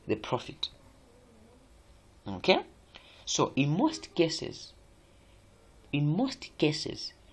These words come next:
to simplify things, okay? In most cases, to simplify things,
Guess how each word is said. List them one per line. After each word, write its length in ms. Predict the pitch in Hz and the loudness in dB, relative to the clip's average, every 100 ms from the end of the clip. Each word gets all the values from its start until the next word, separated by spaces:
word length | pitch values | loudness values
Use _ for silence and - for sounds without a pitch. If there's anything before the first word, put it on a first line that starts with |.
| - | -6
to 80 | 143 | -4
simplify 880 | - 151 143 151 151 202 196 190 180 | 0 0 2 0 2 6 6 6 2
things, 1040 | - - 170 127 87 87 87 95 - - - - - - - - | -4 -4 0 2 0 -6 -10 -12 -14 -14 -18 -16 -12 -12 -14 -12
okay? 360 | 95 - 180 233 - - - - - - - - - - - - - - - - - | -6 2 2 0 -12 -20 -20 -20 -20 -20 -20 -20 -20 -20 -20 -18 -16 -14 -18 -12 0
In 180 | 135 | 2
most 300 | 165 226 - | 2 0 -2
cases, 360 | - 165 143 135 | 0 0 0 -4
to 100 | 127 | -4
simplify 640 | - 127 131 139 - 180 160 | -4 -4 -2 -4 2 2 4
things, 560 | - 151 123 113 120 | 0 0 0 -2 -8